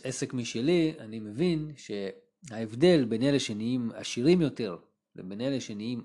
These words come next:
עניים יותר, ועזבו את מעמד הביניים, לדעתי הוא לא קיים. יש, או שאתה עני, או שאתה עשיר. אני לא חושב שיש מעמד ביניים, אין דבר כזה לדעתי. פיקציה שהומצאה כדי להשתיק הרבה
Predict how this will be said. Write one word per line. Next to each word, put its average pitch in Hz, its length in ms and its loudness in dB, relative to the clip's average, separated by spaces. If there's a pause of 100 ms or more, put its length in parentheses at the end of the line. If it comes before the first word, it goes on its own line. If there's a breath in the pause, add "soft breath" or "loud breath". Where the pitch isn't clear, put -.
(120)
עניים 123 280 0
יותר, 117 320 -2 (240)
ועזבו 110 320 4
את 190 120 4
מעמד 135 340 2
הביניים, 117 380 -4
לדעתי 107 300 -6
הוא 143 100 2
לא 135 120 0
קיים. 107 360 -4
יש, 107 160 -10 (180)
או 190 100 -2
שאתה 151 320 0
עני, 233 260 -2 (220)
או 143 80 -6
שאתה 101 240 -8
עשיר. 92 240 -12 (340)
אני 139 160 -4
לא 160 80 0
חושב 127 240 -10
שיש 120 240 -8
מעמד 117 380 -6
ביניים, 113 360 -6
אין 127 140 -10
דבר 120 220 -6
כזה 104 280 -10
לדעתי. 98 520 -8 (640 loud breath)
פיקציה 180 360 0
שהומצאה 139 840 0
כדי 135 240 -2
להשתיק 127 380 -2
הרבה 117 220 0